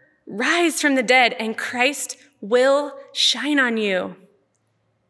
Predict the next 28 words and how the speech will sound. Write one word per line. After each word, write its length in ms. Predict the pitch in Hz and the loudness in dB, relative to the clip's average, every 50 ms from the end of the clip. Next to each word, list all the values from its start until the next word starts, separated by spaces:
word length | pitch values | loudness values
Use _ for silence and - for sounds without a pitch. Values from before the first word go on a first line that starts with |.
| _ - | _ -14
Christ 420 | - - 247 254 254 247 - - | -8 -6 -4 -4 -4 -6 -8 -8
will 260 | 220 226 254 262 277 | -4 -2 -2 0 0
shine 340 | 277 - - - 240 247 269 | 0 0 -2 -2 -4 -4 -4
on 180 | 254 226 208 190 | -4 -6 -6 -8
you. 240 | 185 202 196 196 190 - _ _ _ _ _ _ _ _ _ _ _ _ _ _ _ _ _ _ _ _ _ _ _ _ _ _ _ _ _ _ _ _ _ _ _ _ | -8 -10 -12 -12 -16 -20 _ _ _ _ _ _ _ _ _ _ _ _ _ _ _ _ _ _ _ _ _ _ _ _ _ _ _ _ _ _ _ _ _ _ _ _
We 100 | 240 247 | -4 -2
often 420 | - 247 262 294 294 - 302 262 226 | 0 2 0 0 0 0 -2 0 2
don't, 300 | 269 262 262 262 - 208 | 2 2 0 0 0 0
don't 220 | 262 269 254 254 | 0 0 0 0
get 160 | 277 277 277 | -2 -2 -2
the 60 | 254 | -4
help 480 | 226 - - 220 208 233 262 254 - - | -6 -4 -2 0 0 0 0 -2 -4 -2
that 160 | 247 240 - | 0 0 0
we 100 | 240 226 | 0 -2
need 580 | 214 202 202 208 240 285 226 - 277 - - - - - - - - - - | -4 -2 -2 0 0 0 0 -2 -4 -10 -18 -20 -20 -20 -20 -20 -20 -16 -8
because 320 | - 240 233 - 254 240 240 | -6 -4 -2 0 2 2 2
of 100 | 240 190 | 2 2
the 80 | 226 | 0
shame 440 | 226 - - 233 214 220 233 240 233 | 0 0 2 2 2 2 2 2 0
of 280 | 214 202 180 - 196 185 | 0 -2 -4 -6 -6 -4
being 220 | 240 226 226 233 | -2 0 0 0
exposed, 840 | 220 214 - - - - - 214 202 220 233 240 233 220 208 175 202 | -2 -4 -4 -8 -10 -4 0 2 2 4 4 2 2 0 -2 -4 -4
of 100 | 196 180 | -6 -4
being 380 | 165 214 202 214 196 - - - | -4 -4 -4 -4 -4 -6 -6 -4
guilty 500 | - 220 214 220 - - 254 226 220 202 | -4 -4 -4 -4 -6 -4 -4 -4 -4 -4
or 80 | 185 180 | -4 -4
found 400 | 180 - - 214 208 214 208 190 | -4 -4 -2 0 0 0 0 0
out. 320 | 175 170 208 202 - - | -2 -2 -2 -4 -6 -8